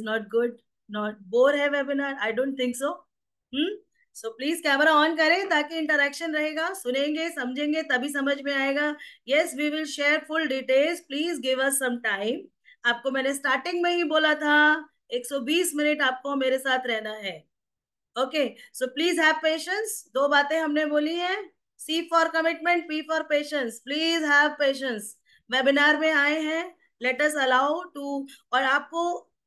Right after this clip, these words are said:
स्वामी जी के साथ live अभी question answers भी मिलेंगे।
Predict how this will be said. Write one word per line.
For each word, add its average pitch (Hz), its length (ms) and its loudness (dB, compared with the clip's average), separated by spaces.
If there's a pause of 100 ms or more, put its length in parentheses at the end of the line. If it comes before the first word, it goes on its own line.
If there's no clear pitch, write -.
(140)
स्वामी 320 380 -2
जी 330 100 0
के 302 160 -4
साथ 269 260 2 (100)
live 247 380 0
अभी 240 180 -6
question 302 440 -4
answers 269 400 -2
भी 262 140 -6
मिलेंगे। 214 540 -2